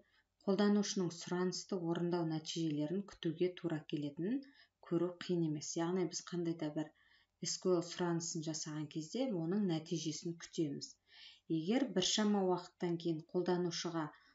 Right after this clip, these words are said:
сол сұранысты қайтадан орындауға тура келсе, мәліметтер қорын басқару жүйесі сол әрекеттерді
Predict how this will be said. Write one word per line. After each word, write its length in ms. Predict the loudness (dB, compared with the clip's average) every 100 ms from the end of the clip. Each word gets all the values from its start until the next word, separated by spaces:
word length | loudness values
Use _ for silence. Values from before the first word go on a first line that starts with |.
| _
сол 320 | -18 -4 -2 -2
сұранысты 640 | -2 0 0 -2 -6 -10 -4
қайтадан 520 | -2 0 2 2 2
орындауға 600 | 2 2 2 0 -2 -8
тура 260 | -4 -2 0
келсе, 460 | -2 -4 0 0 -2 -10 _ _ _ _ -2
мәліметтер 500 | 2 4 2 0 -6
қорын 300 | -2 2 4
басқару 480 | 4 2 0 0 0
жүйесі 400 | 0 -2 -2 -6
сол 360 | -10 -2 2 4
әрекеттерді 640 | 2 2 -2 0 -2 -2